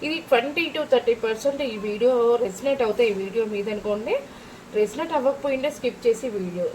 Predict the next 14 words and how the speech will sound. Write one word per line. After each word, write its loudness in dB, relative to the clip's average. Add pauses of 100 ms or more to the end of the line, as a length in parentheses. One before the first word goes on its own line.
(140)
చూ-, 2
వేరే 8
వీడియో 4
నెక్స్ట్ 0
చూడొచ్చు. 2 (380)
కానీ 0
ముందుగా 0
మన 0
ఛానల్ -2
అయితే -2
డెఫినెట్గా 2
ఇప్పుడు 0
ఎంతమంది -2
చూస్తున్నారో -2